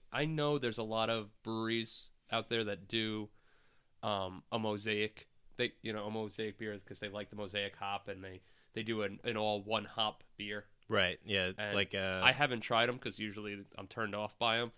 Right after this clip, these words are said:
Speaker 2: Blue Point has their, uh, Mosaic.
Speaker 1: Yeah, they have a Mosaic I P A.
Speaker 2: Yeah.
Speaker 1: Um, but again, the smell is fantastic.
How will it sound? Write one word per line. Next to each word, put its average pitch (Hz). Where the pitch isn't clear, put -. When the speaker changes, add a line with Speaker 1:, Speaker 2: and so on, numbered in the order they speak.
Speaker 2:
Blue 117
Point 90
has 87
their, 87
uh, 85
Mosaic. 90
Speaker 1:
Yeah, 110
they 107
have 107
a 104
Mosaic 101
I 95
P 98
A. 95
Speaker 2:
Yeah. 95
Speaker 1:
Um, 92
but 117
again, 117
the 113
smell 123
is 135
fantastic. 110